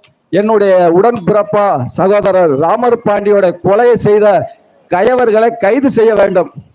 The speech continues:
அவர்களா போய் சரண்டர் ஆனது வந்து, அது கைது பண்ணதுக்கு நீங்களாம் மான ரோச சூடு சொரணை அவ்வளவு வேணும்.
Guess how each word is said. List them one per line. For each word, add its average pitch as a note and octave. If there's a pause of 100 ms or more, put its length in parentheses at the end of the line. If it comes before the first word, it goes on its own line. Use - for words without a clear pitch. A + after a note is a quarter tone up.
(320)
அவர்களா A3+
போய் A#3
சரண்டர் C4
ஆனது A3+
வந்து, A3
அது F#3
கைது G#3+
பண்ணதுக்கு G3 (440)
நீங்களாம் A3
மான A3
ரோச G#3+
சூடு A#3
சொரணை G3+
அவ்வளவு G3+
வேணும். G3+